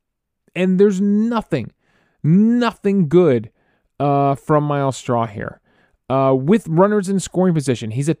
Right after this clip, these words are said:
two hundred hitter with a five forty-eight O P S. It's a forty-eight O P S plus, which means wor-, worse than fifty percent less, fifty-two percent worse than league average. Forty-eight O P S plus is pretty terrible.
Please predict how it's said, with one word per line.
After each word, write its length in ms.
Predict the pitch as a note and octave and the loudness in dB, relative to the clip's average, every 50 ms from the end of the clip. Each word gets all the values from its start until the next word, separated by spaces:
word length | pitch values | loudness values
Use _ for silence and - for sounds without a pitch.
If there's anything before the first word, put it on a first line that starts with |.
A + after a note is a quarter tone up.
| _ _ | _ _
two 340 | - - - - A3+ A#3 A3+ | -14 -12 -6 -2 0 0 2
hundred 500 | F#3 - - F#3+ F#3 F#3 E3+ F3+ E3 D3 | 0 0 -2 -2 -2 -2 -2 -2 -4 -4
hitter 340 | - - D#3+ D3 A#2+ G#2 - _ _ _ _ _ - | -4 -4 -2 -2 -2 -4 -6 _ _ _ _ _ -4
with 100 | D#3+ D#3+ | -2 -2
a 100 | D#3+ - _ _ _ - | -2 -4 _ _ _ -10
five 360 | D#3 D#3+ E3+ F3 F3 F3 - _ - | -8 -4 -2 -2 -2 -2 -4 _ 0
forty-eight 580 | E3 D#3+ D#3+ D#3+ D#3 D3+ - C3+ C3+ C3 - _ - | 2 2 2 2 0 -2 -2 -2 -4 -4 -4 _ -2
O 120 | B2+ B2+ | -2 -2
P 300 | - - - A#2 A2+ A2 | -2 -2 -2 -2 -2 -2
S. 340 | F#2+ - - - - - - _ _ _ _ _ _ _ | -2 -6 -10 -16 -18 -18 -20 _ _ _ _ _ _ _
It's 160 | - F#3 - - | -2 0 2 2
a 120 | F3+ D3 | 0 0
forty-eight 1000 | - - - - - F#3+ F#3+ G#3 G#3+ G#3 G#3+ G#3 F#3+ - - E3 E3+ E3+ - _ _ - | 0 -6 -20 -4 0 2 4 6 6 4 4 0 -4 -2 0 0 0 0 -2 _ _ 0
O 140 | D3 D3+ | 0 0
P 320 | D3 - D#3+ D#3 C#3+ C#3 C3 | 2 0 0 2 2 4 4
S 160 | B2+ B2+ - | 2 0 -4
plus, 560 | - - - C#3+ B2+ G2 - - - - - _ _ _ _ _ | -10 -8 -4 -2 -2 -2 -4 -8 -20 -20 -20 _ _ _ _ _
which 180 | - D#3 D3 - | -8 -6 -4 0
means 280 | F3+ F3 E3+ D#3+ D3 - - | 0 0 0 0 -4 -8 -8
wor-, 560 | - - C#3 C3+ C#3+ C#3 A#2+ - F#3 E3+ - _ _ _ _ - - _ _ | -8 -8 -6 -4 -4 -4 -2 -2 -4 -4 -4 _ _ _ _ -20 -20 _ _
worse 180 | - G#3+ A3+ F3+ | -2 -2 0 0
than 160 | G3+ G3+ F3 | 0 0 0
fifty 340 | - - G3+ G#3 E3+ - G3 | 0 -2 -4 -4 -2 -4 -4
percent 540 | E3+ F3 E3+ - - F3 C3+ A#2 A#2 - - | 0 0 0 0 0 -2 -2 -2 -4 -4 -2
less, 340 | D#3+ D#3 C#3+ A2 A2+ - - | 0 0 0 -2 -4 -10 -10
fifty-two 500 | - - F3 - - F3 D3+ E3+ F3+ D3+ | -6 -6 -6 -4 -6 -6 -2 -2 -2 -2
percent 480 | D3+ C#3+ - E3+ D#3 B2 G2 C3 A#2+ | -2 -4 -2 -4 -4 -4 -4 -6 -2
worse 280 | A#2+ C3+ D3 C3+ - - | 0 0 0 0 -2 -2
than 240 | - B2+ A#2+ A#2 A#2 | -2 -2 -2 0 0
league 320 | A#2 B2+ B2 A#2+ A#2+ - | 0 0 2 0 0 -4
average. 460 | G2+ G#2 G#2+ G2+ - - - - - _ _ _ _ _ _ _ | -4 -6 -8 -8 -12 -16 -20 -20 -20 _ _ _ _ _ _ _
Forty-eight 460 | - G3 A3 G#3 G3+ G3 F#3 C#3+ - - | 0 2 2 4 4 2 2 2 0 0
O 100 | D#3+ D#3 | -2 -2
P 200 | - D#3+ D#3+ D3+ | 0 0 0 0
S 120 | C#3 - | 0 0
plus 240 | - C#3+ C3 B2 - | -2 -2 -2 -2 -4
is 120 | - A#2+ - _ _ | -8 -16 -18 _ _
pretty 500 | - - _ _ - E3 E3 D#3+ D#3 D3+ | -20 -20 _ _ 0 0 2 2 0 -2
terrible. 680 | C#3 - - - - B2 B2 A#2+ A#2 A2+ B2+ - - - | -4 -8 -10 -4 -2 0 0 0 -2 -4 -8 -14 -18 -20